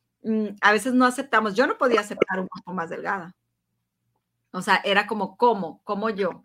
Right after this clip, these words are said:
Imposible para mí porque soy la pobrecita, no puedo lograr lo que quiero", ¿no? Entonces, desidentificarte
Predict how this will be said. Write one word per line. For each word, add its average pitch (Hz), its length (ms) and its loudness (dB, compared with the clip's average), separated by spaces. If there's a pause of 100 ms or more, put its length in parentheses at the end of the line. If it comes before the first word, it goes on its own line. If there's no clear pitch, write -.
Imposible 196 520 0
para 190 260 -2
mí 233 100 -8
porque 185 360 -6
soy 185 180 -4
la 208 120 -2
pobrecita, 208 520 -6
no 202 140 -8
puedo 196 160 -2
lograr 170 240 -6
lo 175 120 -10
que 175 140 -18
quiero", - 280 -12
¿no? 190 200 -16 (340)
Entonces, 240 340 -2
desidentificarte 214 1300 2